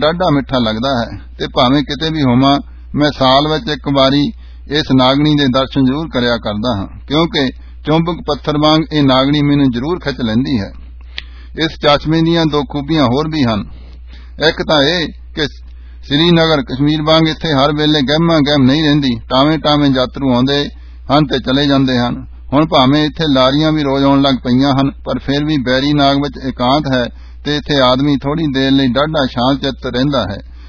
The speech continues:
ਦੂਜੀ ਖੂਬੀ ਇਸ ਨਾਗ ਦੀਆਂ ਮੱਛੀਆਂ ਦੀ ਹੈ।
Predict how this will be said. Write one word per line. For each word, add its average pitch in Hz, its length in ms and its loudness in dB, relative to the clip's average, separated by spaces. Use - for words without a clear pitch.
ਦੂਜੀ 165 340 -4
ਖੂਬੀ 160 400 -2
ਇਸ 151 180 -2
ਨਾਗ 135 280 4
ਦੀਆਂ 151 220 0
ਮੱਛੀਆਂ 143 380 0
ਦੀ 117 200 0
ਹੈ। - 140 -10